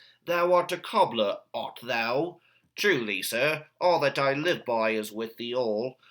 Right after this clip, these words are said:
Okay, I had to look up all. That's apparently an ancient, well, maybe it's current, I don't know, a cobbler's tool for making shoes. Pretty fascinating stuff, guys.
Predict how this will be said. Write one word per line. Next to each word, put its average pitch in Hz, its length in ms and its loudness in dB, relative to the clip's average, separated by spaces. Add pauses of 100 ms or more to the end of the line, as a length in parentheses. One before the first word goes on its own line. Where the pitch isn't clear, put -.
(180)
Okay, 113 180 0
I 123 140 4
had 175 120 2
to 185 60 0
look 175 220 4
up 143 240 4
all. 101 560 0
That's 120 280 -4
apparently 143 840 -4 (520)
an 120 180 -8
ancient, 156 360 -6
well, 117 440 -2
maybe 127 240 -6
it's 139 120 -6
current, 127 440 -8
I 110 80 -10
don't 113 140 -8
know, 120 180 -8 (260)
a 123 100 -4
cobbler's 131 680 -4
tool 107 460 -10 (380)
for 156 240 -8
making 135 360 -4
shoes. 135 580 -6 (340)
Pretty 143 420 -6
fascinating 117 680 -6
stuff, 98 400 -12
guys. - 340 -18